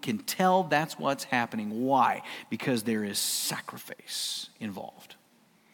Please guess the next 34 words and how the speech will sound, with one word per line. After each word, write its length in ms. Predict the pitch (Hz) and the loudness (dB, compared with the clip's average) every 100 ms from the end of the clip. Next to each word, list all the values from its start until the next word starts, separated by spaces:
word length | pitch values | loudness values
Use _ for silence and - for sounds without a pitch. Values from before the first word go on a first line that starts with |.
| _ _ | _ _
There 160 | 127 113 | 0 0
is 120 | 104 | 2
sacrifice. 840 | - 107 - - - - - - - _ _ _ _ - - - - - | 0 -2 -6 -16 -20 -16 -14 -14 -18 _ _ _ _ -20 -18 -16 -10 -4
Now, 60 | |
the 80 | 120 | -2
story 360 | - 175 175 165 | 2 6 8 8
is 120 | 151 | 6
complete. 500 | - - 117 - - - _ _ _ _ _ _ - - - | 0 -6 -6 -6 -10 -18 _ _ _ _ _ _ -18 -14 -8
Jesus 420 | 139 170 247 262 - | 6 8 10 8 8
turns 320 | 254 294 - | 8 8 8
to 120 | 277 | 8
this 220 | 254 226 | 8 6
lawyer, 540 | 208 180 107 - - - _ _ _ - - - - - | 6 6 6 0 -12 -16 _ _ _ -20 -20 -18 -6 8
and 140 | 180 | 10
he 80 | 196 | 10
says, 200 | 190 170 | 8 8
"Now, 100 | 170 | 8
you 180 | 170 190 | 6 4
tell 240 | - 156 | 4 2
me." 240 | 110 - - - _ _ _ _ - - - | 0 -8 -20 -20 _ _ _ _ -20 -20 -4
Verse 480 | 123 170 202 - - - - - | 4 6 6 2 -4 -12 -20 2
thirty-six, 500 | 170 165 170 139 127 | 4 6 4 2 2
"Which 360 | 151 294 370 370 | 6 6 8 8
of 140 | 247 | 10
these 260 | 233 226 - | 8 8 6
three 360 | 170 147 139 | 4 8 8
do 80 | 139 | 6
you 160 | 160 208 | 2 2
think 280 | 175 147 | 2 2
proved 320 | - 165 180 180 | 2 4 4 2
to 60 | |
be 140 | 170 180 | 0 2
a 60 | |
neighbor 520 | 185 147 139 139 190 | 6 6 6 4 2